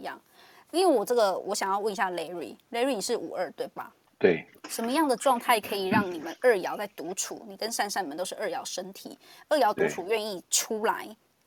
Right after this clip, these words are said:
Speaker 1: 跟大家见面，
Speaker 2: 对。
Speaker 1: 因为我觉得你比五二五还会躲。
Speaker 2: 呃，我觉得那个召唤对我来讲哦，就是说，
Speaker 1: 嗯。
Speaker 2: 如果是家人、朋友、自己的人、
Speaker 1: 嗯。
Speaker 2: 家人的时候，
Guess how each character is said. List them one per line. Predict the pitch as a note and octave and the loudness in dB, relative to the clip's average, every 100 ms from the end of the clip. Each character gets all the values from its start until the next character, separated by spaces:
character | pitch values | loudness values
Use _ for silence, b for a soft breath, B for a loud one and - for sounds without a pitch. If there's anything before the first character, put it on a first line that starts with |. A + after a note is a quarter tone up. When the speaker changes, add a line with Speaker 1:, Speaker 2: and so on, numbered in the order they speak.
| - | -4
Speaker 1:
跟 | A#3 A#3+ | 2 8
大 | A#3+ | 8
家 | G3+ G3 | 8 2
见 | A3+ | 2
面， | F3 F#3 - | -2 -4 -10
Speaker 2:
对。 | - - E4 | -4 0 6
Speaker 1:
因 | |
为 | D4 | 8
我 | |
觉 | A#3+ | 10
得 | B3+ | 8
你 | C#4 | 8
比 | A#3 A3+ - - | 2 -2 -4 -4
五 | A3+ - | -2 4
二 | - D#4+ | 12 12
五 | A#3 G3 | 12 8
还 | G#3 | 2
会 | F#3+ G#3 | 2 0
躲。 | - - - _ | -2 -10 -12 _
Speaker 2:
呃， | A2 | 12
我 | G2+ | 12
觉 | F2 B2+ | 12 12
得 | |
那 | D3 | 12
个 | A2 | 8
召 | - G#2+ | 12 12
唤 | G2 G#2+ F2+ | 12 8 8
对 | G#2+ | 6
我 | E2 | 6
来 | D2+ D#2 | 6 4
讲 | - D#2+ C#2 | 4 2 2
哦， | D2+ C#2+ - - | 0 0 0 -2
就 | G#2 | 0
是 | G2 F#2 | 2 2
说， | F#2 F#2+ F2+ | 2 2 4
Speaker 1:
嗯。 | |
Speaker 2:
如 | F2 | 4
果 | F#2 E2+ | 6 4
是 | - E2+ | 4 4
家 | - G2 | 10 10
人、 | G2 D2+ | 10 4
朋 | - C#2 D#2+ | -4 -6 0
友、 | D#2 C2+ - | 0 0 -4
自 | - D#2+ | 0 2
己 | - | 4
的 | D#2+ D2+ | 2 2
人、 | C#2+ | 0
Speaker 1:
嗯。 | C#2 | 4
Speaker 2:
家 | F#2 F#2+ | 10 10
人 | D#2+ D2 | 8 -2
的 | D2 | -6
时 | - E2 | -4 -2
候， | D#2+ D2 | 0 -2